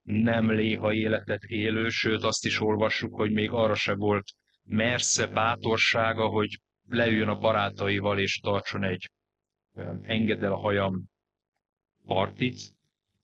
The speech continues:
hanem egyszerűen szolgál, teszi a dolgát, otthon van az apával. És ennek az életnek ez az eredménye.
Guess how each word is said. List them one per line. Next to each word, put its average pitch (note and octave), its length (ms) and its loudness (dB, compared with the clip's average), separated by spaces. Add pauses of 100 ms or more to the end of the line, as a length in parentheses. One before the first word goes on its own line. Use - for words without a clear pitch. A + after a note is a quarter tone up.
(140)
hanem D#3 420 -2
egyszerűen C3+ 880 -2 (1400)
szolgál, G2 880 0 (1200)
teszi B2+ 320 2
a A2 120 4
dolgát, G2+ 580 0
otthon B2 360 -2
van G2+ 140 2
az G2+ 120 -2
apával. - 640 -8 (720)
És - 180 -6 (100)
ennek D#3+ 400 2
az F#2+ 140 -4
életnek A2+ 640 -4
ez G#2 200 -6
az - 240 -6
eredménye. G2+ 840 -6